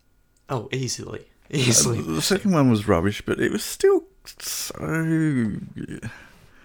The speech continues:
Speaker 2: convoluted and, and just downright dumb in places, I, I thought.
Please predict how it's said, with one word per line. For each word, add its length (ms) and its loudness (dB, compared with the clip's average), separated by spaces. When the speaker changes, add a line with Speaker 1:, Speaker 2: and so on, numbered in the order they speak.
Speaker 2:
convoluted 1500 2
and, 380 0
and 440 0
just 220 -2
downright 540 6
dumb 260 6
in 200 2
places, 960 -4
I, 640 0
I 160 0
thought. 400 -2